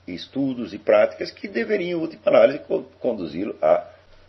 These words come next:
à contemplação espiritual, se ele fosse capaz disso. Se ele parasse antes, tudo bem, ele foi até onde deu, tá certo? Mas o trajeto dele só é explicado em função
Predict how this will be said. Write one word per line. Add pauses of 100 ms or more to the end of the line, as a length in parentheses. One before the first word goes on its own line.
à
contemplação
espiritual,
se
ele
fosse
capaz
disso.
Se
ele
parasse
antes,
tudo
bem,
ele
foi
até
onde
deu, (520)
tá
certo?
Mas
o
trajeto
dele
só
é
explicado
em
função